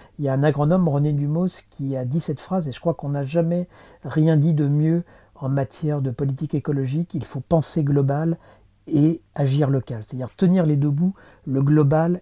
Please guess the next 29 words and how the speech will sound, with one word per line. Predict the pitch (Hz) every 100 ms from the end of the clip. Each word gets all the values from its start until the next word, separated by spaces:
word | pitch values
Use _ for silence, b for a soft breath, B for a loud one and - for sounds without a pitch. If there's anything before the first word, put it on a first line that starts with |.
| -
et | 135
le | 139
local. | 127 - 113 107 b b b b
Et | 139
si | - 214
vous | 196 220
regardez | 170 180 156 151 175
depuis, | 139 135 123 - 139 143 143
euh, | 120
cinquante | - 151 147 139 151
ans |
ce | 143 131
qui | - 135
s'est | - 127
fait, | - 190 285 b b b b
eh |
ben, | 135 143 143 _ _ -
à | 135
certaines | - - 208 185
époques, | 175 175 156 _ _ _ - 160 139
euh, | 131 120 120 117 - -
il | 139
y | 147
a |
des | 139 139
avancées | 143 139 - 165
au | 135
niveau | 135 135
global, | 135 135 139 233